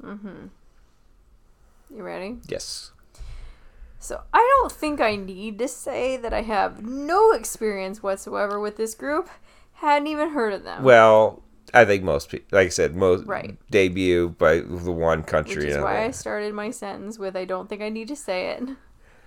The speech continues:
Speaker 1: But I did anyway. I didn't know what to expect before I did a bit of research, and even then,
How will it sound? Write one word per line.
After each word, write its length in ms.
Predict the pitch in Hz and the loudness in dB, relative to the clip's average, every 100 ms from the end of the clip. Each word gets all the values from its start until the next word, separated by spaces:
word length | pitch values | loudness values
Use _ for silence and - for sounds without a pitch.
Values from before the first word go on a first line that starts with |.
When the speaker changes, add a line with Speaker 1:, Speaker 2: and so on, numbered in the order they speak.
| _ _ | _ _
Speaker 1:
But 100 | 247 | -10
I 80 | 185 | -10
did 220 | 180 190 | -10 -10
anyway. 360 | 208 196 226 247 _ - - - - _ - | -10 -12 -14 -16 _ -20 -20 -20 -20 _ 0
I 100 | 220 | 2
didn't 180 | 285 | 4
know 100 | 311 | 2
what 160 | 254 240 | 2 2
to 60 | 240 | -2
expect 640 | 180 - 196 196 214 - _ - | -6 -6 -2 -2 -4 -20 _ -18
before 360 | 202 - 202 | -16 -4 -2
I 60 | 196 | -2
did 220 | 190 190 | -4 -8
a 40 | |
bit 160 | 190 196 | -6 -6
of 100 | 202 | -6
research, 500 | 196 214 - 202 196 | -8 -8 -10 -12 -12
and 260 | - 208 - | -12 -12 -10
even 320 | 233 262 240 | -10 -8 -8
then, 440 | 165 180 214 294 | -6 -6 -6 -8